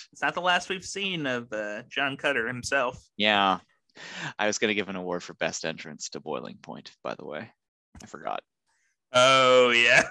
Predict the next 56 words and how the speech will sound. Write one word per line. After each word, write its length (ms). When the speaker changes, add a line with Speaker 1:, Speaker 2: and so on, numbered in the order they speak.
Speaker 1:
<laughs> 100
Speaker 2:
When 100
he 80
jump 220
kicks 220
that 200
door. 320
<laughs> 40
Speaker 1:
That 220
is 120
a 60
great, 560
that's 200
Speaker 2:
Yeah. 60
Speaker 1:
a 20
classic 420
entrance. 540
Uh, 380
Speaker 2:
<laughs> 60
Speaker 1:
honorary 360
Speaker 2:
Yeah. 120
Speaker 1:
best 220
entrance. 320
Speaker 2:
Honorary 280
best 300
entrance 480
to 120
Boiling 400
Point. 360
White 160
Men 120
Can't 220
Jump. 380
Hey, 120
folks, 340
if, 200
if 120
you've 120
been 100
hanging 280
out 80
with 140
us 120
for 80
six 300
months 300
and 80
you 60
have 200
not 280
watched 480
White 180
Men 140
Can't 240
Jump 300
yet, 180